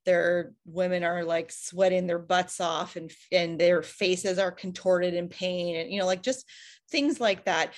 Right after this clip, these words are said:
where they're promoting a lot of negative stereotypes. Like, when was the last time that you saw a fitness image of a thin white person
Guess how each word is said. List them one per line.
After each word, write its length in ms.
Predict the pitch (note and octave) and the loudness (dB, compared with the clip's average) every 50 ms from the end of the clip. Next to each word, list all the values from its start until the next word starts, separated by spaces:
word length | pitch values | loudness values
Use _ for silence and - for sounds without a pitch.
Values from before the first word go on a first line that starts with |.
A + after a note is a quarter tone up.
| - - _ | -20 -16 _
where 460 | - G#3+ G#3+ G#3+ G#3 G#3 G3+ - - - | -2 0 2 2 4 2 2 0 -4 -6
they're 240 | F3+ G#3+ G#3 G3+ G3 | -4 -2 0 0 0
promoting 640 | F#3+ - - G#3+ G#3 G#3+ G#3+ A3 A3+ A3 G#3+ G3+ F#3+ | -2 -6 -8 -6 -4 -2 -2 -2 -2 -2 -2 -2 -4
a 60 | F#3 | -4
lot 200 | F3+ F#3 F#3 E3+ | -2 -2 -2 -4
of 140 | F3 - - | -4 -8 -10
negative 580 | E3 E3 E3 E3+ F3+ F3 F#3+ F3 F3 E3+ E3 | -10 -6 -4 -2 -2 -2 -2 0 0 0 0
stereotypes. 840 | - - - E3 D3+ D#3 D#3 D#3 D#3 D3+ - D#3+ A#2 A2+ - - - | -2 -6 -4 -2 -2 0 0 -2 -2 -4 -6 -6 -8 -8 -8 -4 -4
Like, 160 | F3+ F3+ - - - - - _ - | -4 -4 -4 -10 -20 -20 -14 _ 0
when 160 | A#3 C4 C#4 | 2 4 4
was 140 | D#4+ E4 - | 2 2 0
the 100 | D#4 C#4 | -2 0
last 380 | A#3+ G#3+ F#3+ G3+ G#3 - - | 2 2 2 0 0 -4 -10
time 380 | - - G3+ G3+ F#3+ F#3 F#3 E3+ | -10 -6 -4 -4 -2 -2 -2 -2
that 260 | E3 - - C#3+ D#3 | -4 -4 -6 -6 -6
you 160 | F#3+ G3+ G#3 | -4 -4 -4
saw 560 | G3 - - G3+ F3+ E3 D#3+ D#3 D3+ D#3 E3+ F3+ _ _ _ _ _ - F3+ | -4 -4 -4 -2 0 0 0 0 0 0 -2 -4 _ _ _ _ _ -2 0
a 440 | F3 E3+ E3 E3 E3 E3 D3 - - - | 2 2 4 2 2 2 0 -2 -6 -10
fitness 560 | - - - - A3+ - - G#3+ G3+ F#3+ - - - | -18 -12 -6 -4 -4 -2 -2 -4 -6 -6 -6 -4 -2
image 600 | F#3 F#3 F3+ F3 D#3+ D#3 D#3 D3+ D3+ - - _ _ _ _ - | -2 0 2 2 0 0 -2 -4 -6 -10 -10 _ _ _ _ 0
of 400 | F3+ F3 E3+ E3 D#3+ D#3+ D#3+ - - - | 2 4 4 4 4 2 -2 -6 -6 -4
a 160 | E3 E3 D#3 | -4 -4 -4
thin 580 | D#3 - - - - A3+ G#3+ G#3+ G#3+ A3 G#3+ F#3 | -6 -10 -10 -2 2 2 4 4 4 4 4 4
white 320 | E3 E3+ F3+ F#3 - - | 4 4 2 2 0 -4
person 580 | - F#3+ E3+ D#3+ - - E3+ D#3 D3 C#3+ D#3 | -6 -4 -4 -4 -2 -2 -2 -2 -2 -2 -6